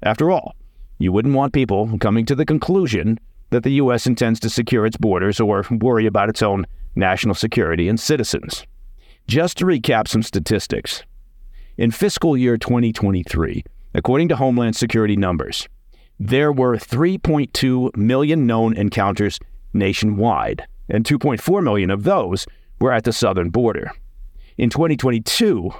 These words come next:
the year before, there were roughly two and a half million known encounters. And of course, those numbers, th-, well, they don't include those crossing illegally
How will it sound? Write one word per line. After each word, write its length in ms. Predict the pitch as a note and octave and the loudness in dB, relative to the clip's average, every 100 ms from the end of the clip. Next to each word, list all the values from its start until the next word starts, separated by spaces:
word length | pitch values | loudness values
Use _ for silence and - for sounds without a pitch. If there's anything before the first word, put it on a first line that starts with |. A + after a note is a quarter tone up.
| - | -8
the 100 | A2+ | 0
year 140 | A2 A2 | 2 2
before, 640 | F2+ - G3+ C#3 G2+ A#2 - - - | 0 0 0 2 0 -2 -6 -20 -6
there 160 | - A#2 | 0 2
were 120 | C#3 | 2
roughly 400 | C3+ A2+ - A#2 | 2 2 2 0
two 300 | A2+ C3 A#2 | 2 0 2
and 120 | A2+ G#2+ | 2 0
a 60 | |
half 380 | - D#3+ D3+ - | 0 0 0 0
million 500 | A2+ F#2 F2 G#2 F#2+ | 0 2 0 0 0
known 220 | G2+ F2+ | 0 0
encounters. 580 | F#2+ - D3+ C3 - - - _ | 0 0 0 0 -4 -8 -14 _
And 180 | - C#3+ | -4 -2
of 100 | B2 | 0
course, 300 | D3 C3 - - - | 0 0 -4 -14 -4
those 360 | A2 D#3 G#3 C3 | 0 2 2 0
numbers, 420 | G2 F2+ C#3 - _ - | 0 0 -2 -4 _ -8
th-, 280 | A2 A#2+ | -2 0
well, 220 | C3 C#3 D3+ | 2 0 2
they 140 | C#3 | 2
don't 200 | D3 D3+ | 2 0
include 460 | A#2+ - C#3+ C#3 A#2+ | 0 0 0 0 0
those 300 | C#3 C3+ - | 0 0 0
crossing 400 | D3+ C#3+ C#3+ B2+ | 0 2 2 2
illegally 600 | B2+ E3 E3+ F2 F#2+ | 2 2 0 0 -2